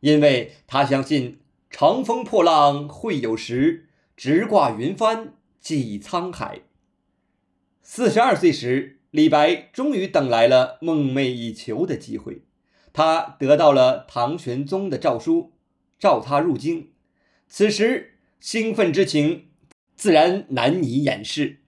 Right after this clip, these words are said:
于是他挥笔写下了当时的心情：“仰天大笑出门去，我辈岂是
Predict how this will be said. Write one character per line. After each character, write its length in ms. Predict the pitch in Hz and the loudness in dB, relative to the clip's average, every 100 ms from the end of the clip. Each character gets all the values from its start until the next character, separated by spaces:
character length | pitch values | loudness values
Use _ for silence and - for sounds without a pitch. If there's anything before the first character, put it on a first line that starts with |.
| _ _ _ _ | _ _ _ _
于 180 | 160 214 | 2 2
是 400 | 240 202 185 - | 2 2 2 -4
他 340 | 147 175 165 | -2 2 2
挥 300 | 147 - 233 | 0 -2 -4
笔 340 | 175 151 175 - | 0 0 0 -6
写 280 | - 143 127 | -4 0 2
下 160 | 147 | 4
了 360 | 147 135 127 - | 6 4 2 -2
当 260 | 185 196 196 | -2 -2 -4
时 220 | - 127 | -8 -6
的 100 | 135 | -6
心 240 | 131 208 | -6 -8
情 360 | 202 117 117 - _ _ _ _ _ _ _ _ | -8 -8 -10 -14 _ _ _ _ _ _ _ _
：“仰 280 | 170 226 254 | 4 4 2
天 240 | 220 311 | 2 2
大 180 | 302 254 | 2 0
笑 480 | 214 285 240 233 226 | 4 4 4 2 -4
出 380 | - - 277 294 | -10 -8 -6 -4
门 180 | 254 | -4
去， 580 | 277 330 294 175 131 - _ _ _ _ | -4 -2 -2 -2 -6 -10 _ _ _ _
我 280 | 165 185 214 | 2 4 4
辈 220 | 254 240 | 4 2
岂 260 | 180 185 165 | 0 -4 -4
是 640 | 208 220 160 135 117 - | 0 2 2 0 -4 -10